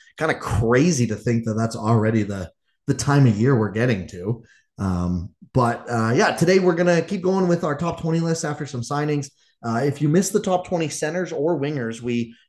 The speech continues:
posted those in kinda back-to-back days about a week and a half ago. So please go check those out. Those were a lot of fun to make the, those lists, and this was a lot, uh, fun too. So,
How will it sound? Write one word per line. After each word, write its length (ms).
posted 300
those 300
in 120
kinda 220
back-to-back 480
days 240
about 140
a 80
week 180
and 80
a 40
half 260
ago. 240
So 320
please 280
go 120
check 300
those 220
out. 120
Those 140
were 80
a 20
lot 180
of 100
fun 180
to 80
make 200
the, 160
those 260
lists, 280
and 180
this 140
was 120
a 20
lot, 240
uh, 180
fun 240
too. 220
So, 380